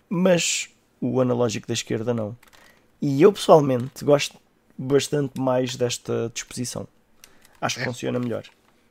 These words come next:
Speaker 1: Sim. Eu não sei.
Speaker 2: Eles chegaram, eles fizeram algum estudo que, que tá, estamos de cinquenta a cinquenta. Foi toda a gente procurar o comando da Xbox.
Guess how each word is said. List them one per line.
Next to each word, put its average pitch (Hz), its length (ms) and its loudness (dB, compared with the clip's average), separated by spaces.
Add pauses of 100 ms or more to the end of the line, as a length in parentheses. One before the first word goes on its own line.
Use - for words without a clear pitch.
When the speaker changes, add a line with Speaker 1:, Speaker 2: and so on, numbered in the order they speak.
(320)
Speaker 1:
Sim. 110 200 -10 (1160)
Eu 120 340 -2 (720)
não 147 200 -6
sei. - 180 -6 (640)
Speaker 2:
Eles 196 160 4
chegaram, 160 500 4
eles 175 160 -2
fizeram 143 380 2
algum 135 300 0
estudo 127 420 -8
que, 113 600 -12 (920)
que - 240 -18
tá, 107 160 -16 (380)
estamos - 480 -8 (340)
de - 80 -6
cinquenta 139 320 -2
a 127 40 -2
cinquenta. 131 300 -6
Foi 156 120 -2
toda 170 140 8
a 160 40 8
gente 160 160 -2
procurar 151 460 2
o 143 40 -4
comando 139 320 -10
da 135 60 -10
Xbox. 117 400 -2